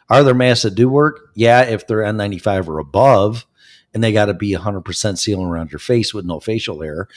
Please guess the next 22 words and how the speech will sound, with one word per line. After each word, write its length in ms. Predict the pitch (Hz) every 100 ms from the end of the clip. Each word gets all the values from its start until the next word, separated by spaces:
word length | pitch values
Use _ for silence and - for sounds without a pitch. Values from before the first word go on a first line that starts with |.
| - _ -
and 100 | 104
all 120 | 98
this 140 | 87
other 200 | 104 92
crap. 560 | 87 - 107 110 98 - _ _
So 480 | - 143 135 127 - _ _ _ -
it 180 | - -
is, 220 | 127 -
it, 160 | 147 170 _
it 180 | 156 120
depends. 880 | 123 - - 190 139 85 80 - - -
And 320 | 113 98 90 _ _ _ _ -
masks, 560 | 113 127 131 - -
yes, 380 | - 135 135 -
masks 340 | 113 110 -
are 140 | 113 92
effective. 720 | 92 147 - 87 71 71 _ _ -
Well, 160 | 104
what 80 | 107
does 140 | 104 87
that 160 | 82
mean? 180 | 78 73